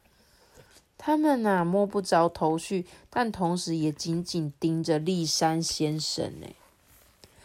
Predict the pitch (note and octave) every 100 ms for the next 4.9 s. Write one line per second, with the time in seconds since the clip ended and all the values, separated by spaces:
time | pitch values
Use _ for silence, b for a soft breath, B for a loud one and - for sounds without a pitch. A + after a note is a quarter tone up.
0 | b b _ D4 D4+ D#4+ C#4+ G3+ F3+ -
1 | A3+ A3+ A3+ G3+ A3 G#3+ G#3 G3 G3+ F#3
2 | F#3 D#3+ D3+ C#3+ - E3 E3+ D#3+ b b
3 | b - C#4 C#4 C4+ C#4 - G#3+ A#3+ A#3
4 | - B3+ G#3+ - F3+ D#3 D#3 G#3+ G#3+